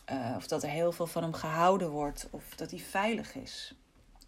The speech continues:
Ik zal me eerst nog even voorstellen. Ik ben Linda de Groot en ik werk als opvoedcoach. En in deze podcasts komen eigenlijk allerlei onderwerpen langs die iedere ouder in de opvoeding, eh, tegenkomt of informatie daarover.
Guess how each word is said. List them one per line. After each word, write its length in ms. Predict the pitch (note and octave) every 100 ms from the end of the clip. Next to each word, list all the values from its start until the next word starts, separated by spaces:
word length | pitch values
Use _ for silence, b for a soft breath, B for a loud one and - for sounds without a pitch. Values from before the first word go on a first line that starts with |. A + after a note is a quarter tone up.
| - - - - - - - - B B B B B -
Ik 120 | -
zal 160 | A#3+
me 80 | A#3+
eerst 180 | B3 C#4
nog 100 | C4+
even 260 | B3 A#3 G#3
voorstellen. 600 | - - C4+ - C3 D3+
Ik 100 | E3+
ben 120 | G3+
Linda 240 | G3+ G3
de 80 | E3
Groot 380 | D#3+ - G#3+ C4
en 100 | G3+
ik 100 | E3
werk 220 | E3 D#3+
als 140 | D3+ -
opvoedcoach. 800 | G3 - G#3 - F#3 F3+ - - B B B B
En 320 | - E3+ E3+
in 80 | -
deze 300 | E3+ G3 -
podcasts 640 | - B3 - A3+ G#3+ -
komen 600 | - G3 F3+ F3 E3 D#3+ -
eigenlijk 360 | D#3+ D#3+ E3
allerlei 360 | - F3 E3 D#3+
onderwerpen 580 | - E3 D#3+ D#3 D#3 D#3
langs 400 | C#3+ D3+ D#3 -
die 240 | - C#3+
iedere 360 | - F#3 D#3+ -
ouder 320 | D3+ D#3+ E3
in 200 | D#3+ D#3+
de 100 | D#3+
opvoeding, 720 | - D#3+ - E3 D#3 D3+ C#3+ -
eh, 80 | C#3+ C#3 C#3 C#3 -
tegenkomt 880 | E3 F#3 G#3 G3 - F3+ E3+ D#3+ -
of 260 | C#3 C3
informatie 760 | - D3+ C#3+ E3 G3 A3 A3 F#3+
daarover. 720 | E3+ E3+ D3+ E3 D#3 D#3 D#3